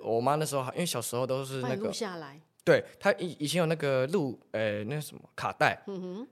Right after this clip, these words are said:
Speaker 1: 对，有一个卡带的那种小小的录音器，然后我妈可能都会偷偷在门口，
Speaker 2: 忙内的，嗯哼。
Speaker 1: 对，然后把它按下来，就是按录音的，然后就是给我听说，“刚才这是你弹的。”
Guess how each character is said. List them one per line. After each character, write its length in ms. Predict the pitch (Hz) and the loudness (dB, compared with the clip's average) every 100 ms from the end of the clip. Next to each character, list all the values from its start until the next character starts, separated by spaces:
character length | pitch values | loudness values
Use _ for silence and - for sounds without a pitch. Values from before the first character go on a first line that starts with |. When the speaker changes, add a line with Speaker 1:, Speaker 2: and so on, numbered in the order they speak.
| - | -8
Speaker 1:
对， 200 | 113 107 | -4 -2
有 60 | |
一 20 | |
个 100 | 113 | -2
卡 220 | 120 107 95 | -4 -8 -2
带 200 | 131 113 | 0 0
的 160 | 104 | -2
那 100 | 104 | -4
种 180 | 110 85 - - _ _ | -4 -6 -16 -20 _ _
小 160 | - 135 | -2 0
小 140 | 139 | 0
的 60 | 107 | -2
录 160 | 123 | -2
音 80 | 110 | -4
器， 280 | 107 110 - | -4 -6 -8
然 100 | 107 | -2
后 140 | 123 | 0
我 60 | 110 | 0
妈 200 | 110 120 | 0 -2
可 100 | 123 | -4
能 140 | 104 101 | -8 -6
都 180 | 120 123 | -2 -2
会 80 | |
偷 160 | 120 123 | -4 -4
偷 100 | 120 | -4
在 320 | 123 120 104 - _ _ _ - | 0 0 -2 -6 _ _ _ -8
门 200 | 113 123 | -4 -2
口， 80 | |
Speaker 2:
忙 100 | 175 | -2
内 60 | - | -2
的， 60 | - | -6
嗯 100 | 156 | -12
哼。 260 | 160 165 175 | -8 -6 -4
Speaker 1:
对， 180 | 107 - | -4 -4
然 80 | 104 | -4
后 100 | 117 | -2
把 140 | 104 | -2
它 60 | 104 - | -6 -6
按 180 | 120 | -6
下 160 | 107 113 | -4 -4
来， 160 | 62 - | -4 -12
就 100 | - | -8
是 60 | 131 | -4
按 180 | 131 120 | -4 -4
录 160 | 120 | -6
音 100 | 104 | -6
的， 140 | 101 82 | -8 -10
然 160 | 101 | -10
后 60 | 104 - | -10 -12
就 120 | - 113 | -14 -14
是 80 | 117 | -8
给 100 | 113 | -8
我 80 | |
听 200 | 95 110 | -6 -8
说 100 | 107 107 | -6 -4
，“刚 140 | 131 | -2
才 80 | 117 | -2
这 80 | 107 | -2
是 60 | 117 | -6
你 100 | - | -8
弹 180 | - 90 | -14 -18
的。” 80 | - | -18